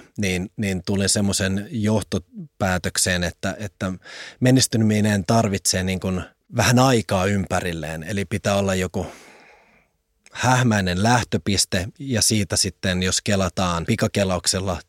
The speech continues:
tähän hetkeen, niin onko siinä nyt sitten tapahtunut asioita, jotka voidaan niin kuin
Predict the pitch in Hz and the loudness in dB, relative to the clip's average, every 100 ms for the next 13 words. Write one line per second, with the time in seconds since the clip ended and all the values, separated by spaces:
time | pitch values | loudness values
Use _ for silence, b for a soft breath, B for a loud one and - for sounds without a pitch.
0 | _ 113 98 95 76 90 - - 95 92 | _ 2 2 0 -2 -6 -8 -6 -4 -4
1 | 85 - 107 101 98 98 95 - 104 95 | -8 -10 -4 0 2 0 0 0 2 2
2 | 90 87 - - 95 85 98 - 95 - | 0 -2 -4 -4 -6 -2 -4 -4 -6 -6
3 | 87 80 - _ _ - 85 - 95 85 | -6 -6 -10 _ _ -6 -2 0 0 0
4 | 82 85 90 92 - - 80 - - 98 | -2 -6 -4 -6 -4 -6 -6 -10 -6 -2
5 | 85 80 80 82 | -2 -2 -6 -8